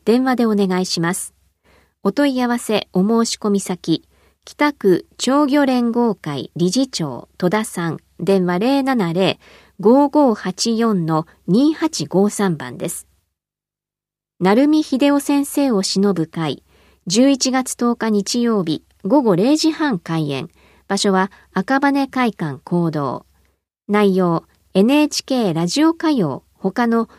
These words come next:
名曲をめぐる歌の祭典です。ゲストは河村正幸。費用は全席指定で千円。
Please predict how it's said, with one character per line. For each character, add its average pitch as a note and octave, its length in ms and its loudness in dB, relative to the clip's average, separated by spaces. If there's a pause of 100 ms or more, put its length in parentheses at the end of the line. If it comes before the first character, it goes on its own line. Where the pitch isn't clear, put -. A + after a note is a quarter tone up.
(120)
名 B3 240 2
曲 C4+ 280 -2
を B3 120 2
め A3+ 160 0
ぐ A3 120 0
る G#3 320 0
歌 E3+ 240 -2
の C#4 160 0
祭 F#3+ 280 -4
典 D#3+ 200 -4
で C#3+ 120 -6
す。 - 200 -10 (640)
ゲ C#4+ 140 2
ス - 80 -2
ト A#3 140 -2
は F#3 200 0 (240)
河 B3+ 280 0
村 B3 280 0
正 G3+ 300 -2
幸。 D3 400 -6 (1160)
費 D#4 120 2
用 D4 200 4
は E3 260 -2
全 B3 240 0
席 F3 240 -6
指 D#3+ 120 -2
定 E3+ 220 -4
で D#3+ 100 -6
千 G3 320 -4
円。 - 180 -16